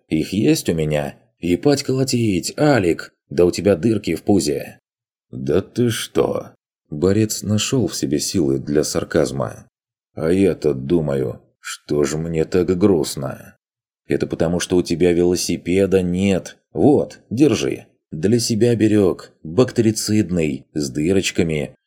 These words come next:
и, главное, с таким нужным тебе рисунком спортбайка.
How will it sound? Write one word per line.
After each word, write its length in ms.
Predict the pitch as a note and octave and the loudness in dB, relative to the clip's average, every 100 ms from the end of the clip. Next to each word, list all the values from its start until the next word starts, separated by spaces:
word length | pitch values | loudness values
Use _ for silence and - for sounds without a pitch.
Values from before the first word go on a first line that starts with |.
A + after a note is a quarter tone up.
| - | -4
и, 140 | F2 | -2
главное, 600 | D2+ D#2+ G2 G#2+ F2 D#2+ | 2 4 4 2 -2 -4
с 80 | D2+ | -4
таким 380 | - F#2+ G#2+ G#2 | 0 0 2 2
нужным 640 | G2 G2+ A2+ G2+ E2+ E2+ | 2 2 2 2 0 -2
тебе 540 | D#2+ F2 E2+ G#2 D#2+ - - | -2 -2 2 2 2 -4 -4
рисунком 720 | D#2 E2 - C3+ A#2+ F#2 D#2+ | 0 0 2 0 2 0 0
спортбайка. 1300 | D#2 - F#2+ G2+ - D#2 C#2 F#2+ F#2+ - D2+ C#2+ - | -2 0 2 4 2 -4 0 2 2 2 0 -2 -8